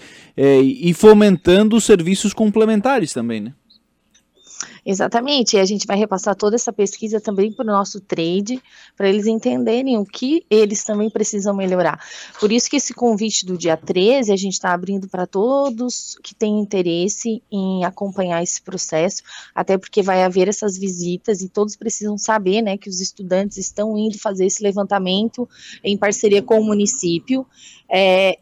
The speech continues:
Speaker 2: a vinda do, dos alunos do Instituto já está marcada pro dia trinta de outubro, eles ficarão aqui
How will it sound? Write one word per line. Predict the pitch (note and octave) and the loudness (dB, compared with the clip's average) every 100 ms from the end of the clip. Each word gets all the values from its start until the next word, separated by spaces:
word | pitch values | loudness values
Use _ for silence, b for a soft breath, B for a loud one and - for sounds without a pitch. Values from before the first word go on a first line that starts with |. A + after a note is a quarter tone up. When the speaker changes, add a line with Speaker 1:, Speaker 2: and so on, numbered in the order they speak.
| - | -2
Speaker 2:
a | G#3 | -2
vinda | G3 A3+ D4+ D4+ | 0 -2 0 0
do, | B3+ G3+ A3 A3 A3+ | 0 0 -4 -4 -8
dos | G3 A3 G#3+ | -10 -4 0
alunos | G#3 G3 A3 B3 G#3 | 0 0 0 0 -2
do | F#3 | -4
Instituto | G#3 - - A3 A#3+ - B3 - | -4 -4 -4 -4 -4 -6 -12 -4
já | G#3 G3+ | 0 0
está | - | 0
marcada | A3 G3+ G#3 G3+ G#3 | -2 -2 0 -2 -2
pro | G#3+ G3 | -6 -2
dia | G3+ | -2
trinta | G3 - B3 C#4+ B3+ | -2 -4 -8 -6 -2
de | G#3+ | -2
outubro, | G#3 - F#3 F3 A3 B3+ | -4 -2 -2 -2 -6 -4
eles | G#3 F#3 | -4 -4
ficarão | - - G3 G3 | -6 -2 -2 -2
aqui | G3+ - G3+ | -6 -8 -10